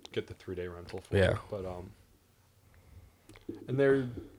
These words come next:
Speaker 1: relatively cheap, and they give you a lot of, like, coupons
Speaker 2: Yeah,
Speaker 1: and
Speaker 2: you get a
Speaker 1: stuff
Speaker 2: lot
Speaker 1: like
Speaker 2: of,
Speaker 1: that.
Speaker 2: yeah.
Speaker 1: You get a lot of benefits.
Speaker 2: They seem to be doing well, so
Speaker 1: Yeah.
Speaker 2: good for them. Um, hello, sponsorship. <laughs>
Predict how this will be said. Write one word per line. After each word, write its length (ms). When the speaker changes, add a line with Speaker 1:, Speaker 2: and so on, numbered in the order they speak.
Speaker 1:
relatively 560
cheap, 300
and 100
they 80
give 160
you 80
a 20
lot 140
of, 80
like, 160
coupons 520
Speaker 2:
Yeah, 160
Speaker 1:
and 40
Speaker 2:
you 60
get 100
a 60
Speaker 1:
stuff 60
Speaker 2:
lot 80
Speaker 1:
like 100
Speaker 2:
of, 0
Speaker 1:
that. 40
Speaker 2:
yeah. 260
Speaker 1:
You 40
get 120
a 40
lot 140
of 80
benefits. 580
Speaker 2:
They 100
seem 140
to 60
be 60
doing 300
well, 300
so 100
Speaker 1:
Yeah. 100
Speaker 2:
good 140
for 140
them. 200
Um, 360
hello, 300
sponsorship. 640
<laughs> 720